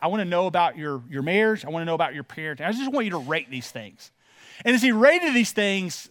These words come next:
he, he, he meant all those. And, and it was interesting because, you know,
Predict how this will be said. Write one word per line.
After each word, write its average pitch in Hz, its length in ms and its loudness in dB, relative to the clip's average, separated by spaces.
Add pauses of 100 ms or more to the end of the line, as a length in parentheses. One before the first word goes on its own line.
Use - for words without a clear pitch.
(120)
he, 214 260 0 (120)
he, 214 260 0
he 202 80 4
meant 220 260 2
all 214 160 2
those. 175 340 -2 (420)
And, 214 180 2
and 214 280 2 (100)
it 233 100 0
was 233 160 2
interesting 233 600 2
because, 208 600 2 (220)
you 220 100 -2
know, 202 260 2